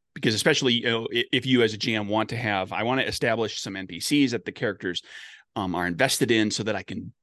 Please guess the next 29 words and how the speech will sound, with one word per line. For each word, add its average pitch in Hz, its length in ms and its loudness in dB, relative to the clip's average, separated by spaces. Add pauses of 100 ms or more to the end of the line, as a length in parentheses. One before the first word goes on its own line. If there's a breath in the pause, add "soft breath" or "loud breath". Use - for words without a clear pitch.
do 170 240 6
stuff - 320 0
with 87 140 -8
them, - 180 -12
so - 160 -6
that 98 100 -2
I 104 80 -2
can 95 140 -8
have 117 260 -2
them 117 120 -2
suffer 107 280 -2
hardships 139 600 2
and 92 100 -8
have 98 140 -8
the - 60 -6
players 101 340 0
care, 98 360 -4
or 90 140 -2
I 95 60 0
can 95 160 -8
have 104 200 0
them 104 160 -4
turn 104 260 -4
traitor, 98 440 0 (300 loud breath)
or 104 80 -2
I 101 40 -4
can 90 140 -2
have 107 240 0
them 101 340 -4